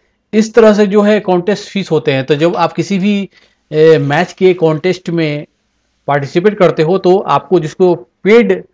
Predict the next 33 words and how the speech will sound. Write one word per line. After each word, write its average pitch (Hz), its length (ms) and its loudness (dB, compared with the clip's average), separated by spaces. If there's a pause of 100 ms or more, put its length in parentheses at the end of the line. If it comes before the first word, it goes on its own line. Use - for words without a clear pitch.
(1040)
दो 190 160 4
तरह 233 200 4
के 202 100 0
कॉन्टेस्ट 175 320 0
होते 160 160 2
हैं, 151 60 2
एक - 160 -18
पेड 185 220 4
होता 190 240 4
है 185 140 2
कॉन्टेस्ट, 180 440 -2
एक 160 140 -2
होता 160 220 2
है 165 60 2
फ्री। 165 420 -2 (320)
तो 151 80 -4 (160)
पेड 190 240 4
वाले 202 260 4
में 208 180 2
अगर 190 180 4
आप, 185 220 4
अ, 185 360 4 (600)
पार्टिसिपेट 147 480 -2
करोगे 160 380 2
तो 156 100 0
आपको 147 200 -2
कुछ 139 160 -6
ना 151 80 -4
कुछ 147 200 -6
अमाउंट 143 320 -2
देना 139 300 -4
पड़ता 117 320 -6
है। 120 160 -10